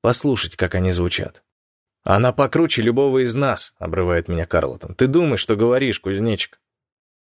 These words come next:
Я ничего не отвечаю. Вскоре я встаю и начинаю подбирать карандаши, предпочитая это занятие валянию на кровати и проявлению преданности сообразного переменчивой обстановке. Карлтон приносит губку и начинает оттирать грязь.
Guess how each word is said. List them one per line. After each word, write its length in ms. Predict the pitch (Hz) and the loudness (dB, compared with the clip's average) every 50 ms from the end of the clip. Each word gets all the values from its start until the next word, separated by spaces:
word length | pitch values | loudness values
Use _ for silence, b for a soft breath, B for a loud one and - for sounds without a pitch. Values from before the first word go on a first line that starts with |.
| _ - | _ -4
Я 160 | 90 90 95 | 0 0 2
ничего 320 | 107 117 113 - 117 110 | 2 0 0 0 0 0
не 100 | 110 107 | 0 0
отвечаю. 560 | 104 - 101 101 - - - - - - 107 - _ _ _ _ _ _ _ _ - | -2 0 -2 -2 -2 -2 -4 -4 -4 -6 -8 -10 _ _ _ _ _ _ _ _ -8
Вскоре 380 | - - - - 156 143 135 117 | -8 -6 0 2 2 4 4 2
я 80 | 113 | 2
встаю 360 | 107 - - 120 117 143 147 120 | 0 0 0 0 2 2 2 0
и 40 | |
начинаю 400 | 101 95 90 - - 101 101 98 | 0 0 -2 -2 -2 0 0 -2
подбирать 400 | - - 85 85 98 95 90 - | -2 -2 0 0 2 2 2 0
карандаши, 480 | - - 85 85 78 85 85 - - - | 0 -2 0 0 0 0 0 0 -2 -2
предпочитая 640 | - 95 87 - - - - - - - 95 92 87 | -2 -4 -6 -4 -4 -2 -2 -2 0 2 2 2 2
это 140 | 82 - 85 | 2 0 0
занятие 500 | 82 82 80 85 87 85 - - 85 78 | 0 2 2 2 2 0 0 2 2 2
валянию 420 | 80 85 87 87 87 87 85 82 | 2 2 2 2 2 0 0 0
на 120 | 80 82 80 | -2 -2 0
кровати 460 | - 87 85 87 98 98 92 - - | 0 2 2 4 2 0 0 0 -2
и 120 | 80 78 | -2 -2
проявлению 640 | 78 - 95 98 95 95 95 95 98 98 95 92 92 | 0 2 2 2 2 2 2 2 2 2 2 0 -2
преданности 720 | - - 98 98 95 92 90 87 85 - - - - 85 b b b b b b b b | 0 0 0 2 2 2 0 0 0 -2 -4 -4 -4 -6 b b b b b b b b
сообразного 960 | b - - 113 92 92 92 92 90 95 92 90 82 90 87 87 87 85 - _ _ _ _ _ _ | b -4 0 2 2 2 2 2 2 2 0 0 0 0 0 0 0 -2 -4 _ _ _ _ _ _
переменчивой 600 | - 107 98 95 92 90 90 90 - - 85 82 | 0 0 2 2 2 2 0 0 0 0 0 0
обстановке. 720 | 82 80 - - - 82 78 78 82 - - - - 101 - _ _ _ _ _ _ _ _ _ _ _ _ _ _ _ _ _ _ - | 0 0 -2 -4 -2 -4 -4 -4 -8 -12 -14 -14 -14 -14 -16 _ _ _ _ _ _ _ _ _ _ _ _ _ _ _ _ _ _ -2
Карлтон 500 | - 147 147 151 143 131 - 120 113 104 | 0 2 2 2 2 2 0 0 -2 0
приносит 460 | - 110 113 117 113 104 - 95 90 | 0 2 2 2 0 0 -2 -4 -4
губку 380 | 95 117 151 151 - - 104 | 0 -2 -2 -2 -2 0 0
и 40 | 98 | 0
начинает 460 | 90 90 - - 90 90 95 101 - | 2 0 -2 -2 -2 0 0 0 -2
оттирать 380 | 90 85 - - 85 85 82 82 | -4 -4 -2 -2 0 0 0 0
грязь. 420 | 87 92 80 - - - - - | 0 0 0 0 -2 -4 -6 -8